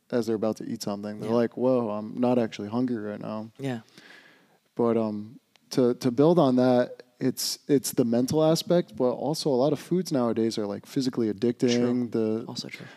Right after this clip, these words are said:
Speaker 1: the sugars and the, they're, they really can hook you in.
Speaker 2: They're designed to.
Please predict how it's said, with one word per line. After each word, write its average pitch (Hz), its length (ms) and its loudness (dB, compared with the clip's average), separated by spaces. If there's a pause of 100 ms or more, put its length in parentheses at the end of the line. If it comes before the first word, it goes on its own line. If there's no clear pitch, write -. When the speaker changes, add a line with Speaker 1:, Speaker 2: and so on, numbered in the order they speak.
(120)
Speaker 1:
the 123 180 4
sugars 127 680 2
and 113 200 0
the, 110 340 0 (1400)
they're, 127 400 2 (720)
they 127 140 2
really 139 380 4
can 110 180 -6
hook 113 240 -4
you 110 160 -6
in. 113 340 -6 (260)
Speaker 2:
They're 175 120 4
designed 170 480 -2
to. - 120 -10